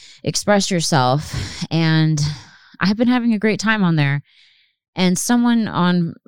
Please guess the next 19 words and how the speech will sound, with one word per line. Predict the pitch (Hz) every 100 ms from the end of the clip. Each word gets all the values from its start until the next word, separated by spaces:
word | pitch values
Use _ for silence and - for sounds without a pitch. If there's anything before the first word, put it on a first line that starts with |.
| 50 -
TikTok | 220 226 202 170
decided | 165 - 170 165
to, | 160
like, | 151 151
dig | 160 156
up | -
my | 160
Vines | 147 139 131 139 -
from | 139 131 135 147 _ _ _
over | 147 139
six | 135 156 -
years | 147 143 139
ago | 127 123 127 -
and | 131 131 131 131 _ _ _ _ _ _ -
post | 196 185 -
them | 165
on | 156 143
TikTok. | - 220 - 165 131 135 147 -
And, | 147 143 143 139 139